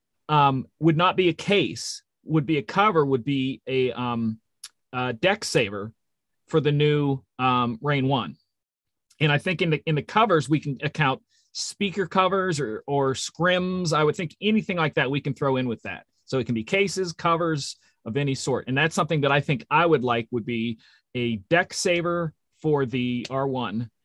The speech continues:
And maybe there's a company that makes cases that I like. They're expensive.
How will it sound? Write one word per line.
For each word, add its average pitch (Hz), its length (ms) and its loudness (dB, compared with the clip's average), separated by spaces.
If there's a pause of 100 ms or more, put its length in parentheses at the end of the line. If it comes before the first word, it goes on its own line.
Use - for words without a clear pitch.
(160)
And 135 300 -2
maybe 202 360 2
there's 170 200 0
a 156 60 -2
company 214 420 0
that 170 140 -4
makes 170 220 -2
cases 175 460 -2
that 147 140 2
I 127 80 2
like. 143 340 2
They're 123 220 -2
expensive. 139 720 -4